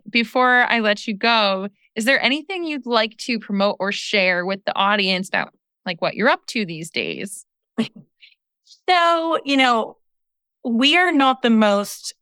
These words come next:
Speaker 2: active people on social media. We, we've tried, we've, you know, tried to do the whole posting things and things like that. And it's just not something that we are adept at. We have a practice. We see our patients.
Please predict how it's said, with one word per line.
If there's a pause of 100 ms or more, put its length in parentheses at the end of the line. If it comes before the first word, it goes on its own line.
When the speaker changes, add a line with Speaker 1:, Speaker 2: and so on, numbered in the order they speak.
Speaker 2:
active
people
on
social
media.
We,
we've
tried, (140)
we've,
you
know, (140)
tried
to
do
the
whole
posting
things
and
things
like
that.
And
it's
just
not
something
that
we
are
adept
at.
We
have
a
practice.
We
see
our
patients.